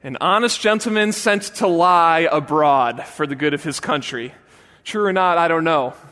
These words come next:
Um, certainly, maybe not a great thing, <laughs> but it may be the perception. An ambassador.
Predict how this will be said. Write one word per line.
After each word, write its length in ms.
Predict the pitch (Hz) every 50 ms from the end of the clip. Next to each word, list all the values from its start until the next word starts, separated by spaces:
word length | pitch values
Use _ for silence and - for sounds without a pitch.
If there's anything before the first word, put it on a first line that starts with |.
| 160
Um, 220 | 147 123 127 135 135
certainly, 520 | - - - 185 143 151 147 147 139 135 - - _ _ _ - - _ _ _ _ _ _ _ _ _ -
maybe 260 | 160 151 143 143 143
not 380 | 147 147 151 151 147 - -
a 60 | 143 127
great 340 | 123 147 170 214 233 -
thing, 360 | - - - 143 151 185 - - - - 127 127 - - - _ _
<laughs> 520 | - - - - _ _ _ _ _ _ -
but 80 | 202
it 60 | 214
may 180 | 233 262 269 262
be 160 | 208 262 262
the 100 | 226 247
perception. 840 | 202 - 247 240 - - - 240 247 - - - 160 117 110 110 123 - _ _ _ _ _ _ _ _ _ _ _ _ _ _ _ _ _ _ -
An 160 | 143 147 160
ambassador. 880 | 156 160 156 151 165 156 165 170 165 - - 135 113 117 127 113 -